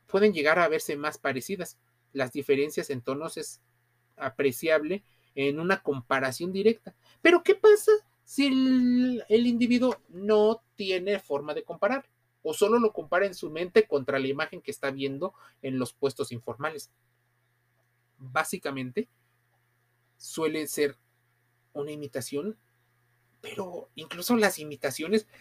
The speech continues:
así como los sneakers, hay de calidades. Está el top quality, que es casi una imitación, e incluso casi de hecha de los mismos materiales.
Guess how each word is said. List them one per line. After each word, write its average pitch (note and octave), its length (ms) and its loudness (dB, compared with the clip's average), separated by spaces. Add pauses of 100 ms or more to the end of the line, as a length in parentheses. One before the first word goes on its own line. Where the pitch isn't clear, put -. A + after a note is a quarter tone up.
(200)
así G3+ 280 0
como A3+ 240 2
los D#3+ 260 0
sneakers, - 680 -2 (920)
hay F3+ 120 6
de F#3+ 180 6
calidades. A3+ 680 0 (920)
Está - 160 0
el C3+ 80 -2
top - 160 -6
quality, E3 600 6 (420)
que C3 80 -4
es - 80 -8
casi - 220 -2
una C#3+ 120 -2
imitación, C#3 460 -4
e G#3 40 6
incluso C#4+ 420 2
casi C4+ 240 2
de B3+ 100 2
hecha B3+ 180 -2
de A3+ 100 2
los D#3+ 160 0
mismos F#3+ 240 -2
materiales. C#3 640 0